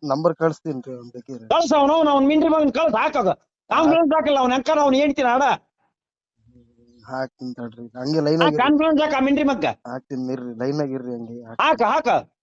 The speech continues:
Speaker 2: ನೀವು ಅವ್ರ ಮುಕ್ಳಿ ಅಟ್ಟಾಡ್ತೀರಿ ನಮ್ಮ ಮಿಂಟ್ರಿ ಮಕ್ಳು, ಅದಕ್ಕೆ ಹಂಗ್ ಮಾಡ್ತೀರಿ.
Speaker 1: ಇರ್ರಿ, ಇರ್ರಿ, ಹಾಕ್ತೀನಿ.
Speaker 2: ಅಣ್ಣ, ನಿಮ್ಮ ತಾಯಿನ ಆಡ.
Speaker 1: ಇರ್ರಿ, ಇರ್ರಿ, ಹಾಕ್ತೀನಿ ಇರ್ರಿ.
Speaker 2: ನೋಡ್ ಮಿಂಟ್ರಿ ಮಕ್ಳು. ಒಟ್ಟಿಗೆ ಏನ್ ಹೇಳ್ ತಿಂತೀರ ಸೊಳ ಮಕ್ಳ ನೀವು?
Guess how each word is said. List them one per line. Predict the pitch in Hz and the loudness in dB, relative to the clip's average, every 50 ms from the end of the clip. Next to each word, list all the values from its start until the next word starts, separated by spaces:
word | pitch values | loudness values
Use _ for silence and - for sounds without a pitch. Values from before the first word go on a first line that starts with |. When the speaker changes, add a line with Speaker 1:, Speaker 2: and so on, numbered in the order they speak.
| _ _ _ _ _ _ _ _ _ _ _ - | _ _ _ _ _ _ _ _ _ _ _ 0
Speaker 2:
ನೀವು | 165 269 330 339 330 | 0 2 4 4 4
ಅವ್ರ | 330 311 311 311 | 4 4 4 4
ಮುಕ್ಳಿ | 277 277 - 311 330 311 | 2 2 2 0 0 0
ಅಟ್ಟಾಡ್ತೀರಿ | 285 - 311 302 285 - 294 262 | 0 0 0 -2 -2 0 0 0
ನಮ್ಮ | 269 269 | 2 2
ಮಿಂಟ್ರಿ | 247 262 269 247 302 | 2 2 2 2 2
ಮಕ್ಳು, | 294 285 285 285 302 | 0 0 0 2 2
ಅದಕ್ಕೆ | 311 277 262 294 285 277 | 2 2 2 0 0 0
ಹಂಗ್ | 269 262 | 0 0
ಮಾಡ್ತೀರಿ. | 247 247 247 - 196 139 | 0 0 0 0 -2 -2
Speaker 1:
ಇರ್ರಿ, | 107 101 - - 147 147 98 - 131 - 123 127 | -4 -6 -10 -12 -14 -12 -12 -16 -16 -14 -12 -10
ಇರ್ರಿ, | 135 143 147 143 | -10 -8 -6 -6
ಹಾಕ್ತೀನಿ. | 131 120 135 139 - - 139 120 | -6 -6 -6 -8 -10 -10 -4 0
Speaker 2:
ಅಣ್ಣ, | 160 185 214 | 2 2 2
ನಿಮ್ಮ | 247 240 240 240 | 2 2 2 2
ತಾಯಿನ | - 226 226 247 262 269 285 | 2 2 2 2 2 4 4
ಆಡ. | 269 240 254 285 294 294 285 262 - - _ _ _ - | 4 4 4 4 4 4 4 2 0 -6 _ _ _ -20
Speaker 1:
ಇರ್ರಿ, | 131 139 147 139 | -12 -10 -8 -6
ಇರ್ರಿ, | 135 131 131 139 135 131 | -6 -6 -6 -4 -4 -4
ಹಾಕ್ತೀನಿ | 123 131 139 - _ 143 123 123 120 | -4 -4 -6 -8 _ -8 -6 -6 -8
ಇರ್ರಿ. | 113 110 113 110 - _ _ 101 - - 131 | -10 -12 -16 -20 -20 _ _ -20 -6 -2 2
Speaker 2:
ನೋಡ್ | 160 214 247 233 | 2 4 4 4
ಮಿಂಟ್ರಿ | 185 170 196 214 233 | 4 2 2 2 2
ಮಕ್ಳು. | 240 247 254 - 240 247 247 240 233 - _ _ _ _ _ _ _ _ _ _ - - - - _ _ _ - _ _ _ _ - | 2 0 0 2 2 2 2 2 0 -4 _ _ _ _ _ _ _ _ _ _ -20 -20 -20 -20 _ _ _ -20 _ _ _ _ -4
ಒಟ್ಟಿಗೆ | - 226 254 | 0 0 2
ಏನ್ | 226 185 | 2 4
ಹೇಳ್ | 175 254 294 294 | 2 2 2 2
ತಿಂತೀರ | 302 285 - 294 277 | 0 0 2 2 0
ಸೊಳ | - 208 247 262 | 0 0 0 0
ಮಕ್ಳ | 269 262 262 277 269 | 0 0 0 -2 0
ನೀವು? | 254 233 190 147 117 | 0 -2 -4 -6 -8